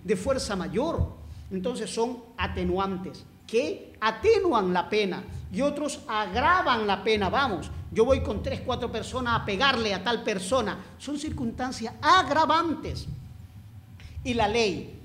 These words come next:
lo que quiere el Estado es que si alguien, ¿sí? no cumple sus obligaciones en respetar al ciudadano, se repare integralmente el daño ocasionado.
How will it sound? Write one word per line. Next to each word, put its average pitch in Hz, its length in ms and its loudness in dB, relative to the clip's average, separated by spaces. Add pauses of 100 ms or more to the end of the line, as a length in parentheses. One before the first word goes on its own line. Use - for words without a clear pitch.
(340)
lo 202 140 0
que 190 140 -2
quiere 302 280 0
el 262 80 4
Estado 190 760 0 (180)
es 220 160 2
que 220 140 -4
si 180 220 -4
alguien, 185 640 0 (380)
¿sí? - 460 -6
no 269 240 2
cumple 302 400 -2
sus 185 320 -8
obligaciones 254 720 0
en 185 80 0
respetar 190 640 0
al 220 160 0
ciudadano, 262 760 0 (760)
se 254 240 0
repare 294 560 4 (760)
integralmente 277 1400 4
el 202 240 0
daño 233 340 2
ocasionado. 190 840 -2